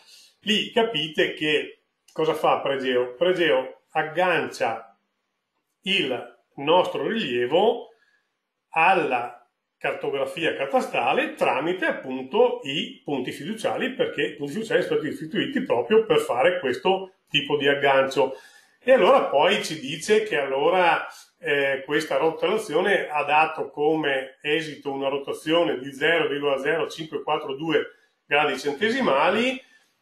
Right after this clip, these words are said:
e poi mi dice che il coefficiente di scala calcolato è zero virgola nove nove due. Per esempio, altra domanda, cosa vuol dire secondo voi questo zero virgola nove nove nove due?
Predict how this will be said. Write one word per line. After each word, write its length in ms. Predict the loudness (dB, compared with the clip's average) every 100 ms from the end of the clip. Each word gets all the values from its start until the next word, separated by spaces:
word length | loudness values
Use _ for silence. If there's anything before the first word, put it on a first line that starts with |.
| _ -2
e 160 | 0
poi 340 | 2 2 4 4
mi 160 | 2
dice 520 | -2 -6 -2 2 2
che 680 | 2 2 4 4 4 4 2
il 120 | 0 0
coefficiente 560 | 0 0 0 0 0
di 100 | -8
scala 400 | -6 0 2 0
calcolato 760 | -2 -4 0 2 2 2 2 2
è 120 | 2
zero 480 | 2 2 4 2 0
virgola 380 | -4 -2 -2 0
nove 340 | 0 0 -2
nove 400 | -2 -2 -2 -6
due. 460 | -2 2 2 0 _ _ _ _ _ _ _
Per 160 | 2 4
esempio, 600 | 4 2 0 -2 -6 -10 -14 _ _ _ _ _ _ _
altra 260 | -2 0 2
domanda, 720 | 2 4 2 2 0 -2 -4
cosa 180 | 2 4
vuol 160 | 4 4
dire 180 | 2 0
secondo 360 | 0 -2 2
voi 200 | 2 2
questo 260 | 0 -4 -4
zero 380 | -2 0 2 0
virgola 380 | 0 -2 -2 0
nove 440 | 2 2 2 0
nove 720 | 0 2 2 2 2 0 -2 -4
nove 460 | 0 0 0 -4
due? 460 | -4 -6 -6 -6